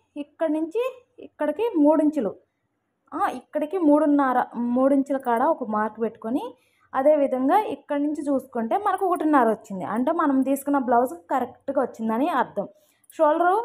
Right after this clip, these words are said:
నీట్‌గా వచ్చిందా లేదా అని చెప్పి ఇలా చూసుకుంటే మనకు అర్థం అయిపోతుంది.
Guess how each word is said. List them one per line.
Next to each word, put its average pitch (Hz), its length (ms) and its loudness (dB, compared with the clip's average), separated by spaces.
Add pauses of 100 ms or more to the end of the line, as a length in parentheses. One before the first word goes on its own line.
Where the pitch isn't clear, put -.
(140)
నీట్‌గా 285 380 0
వచ్చిందా 254 440 0
లేదా 240 280 0
అని 240 200 -4
చెప్పి 240 280 -10
ఇలా 277 140 0
చూసుకుంటే 240 460 -6
మనకు 370 260 -4
అర్థం 240 240 0
అయిపోతుంది. 196 600 -6